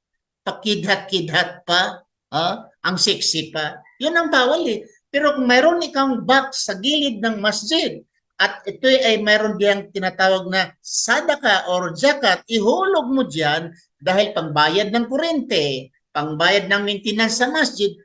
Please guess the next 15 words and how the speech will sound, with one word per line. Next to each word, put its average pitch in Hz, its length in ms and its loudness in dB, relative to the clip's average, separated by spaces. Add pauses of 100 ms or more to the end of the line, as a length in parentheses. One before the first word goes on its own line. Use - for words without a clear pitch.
(120)
wala 311 320 2
yung 330 160 -4
problema 247 640 0
ho. 214 400 2
Dahil 233 560 -2
hindi 262 400 0
po 285 160 -6
yan 269 260 -2
ginawa 233 460 2
ng 254 320 -2
batas. 240 760 -4 (640)
Ibig 226 320 -4
sabihin, 233 400 0
optional 240 560 2
ho. 233 480 0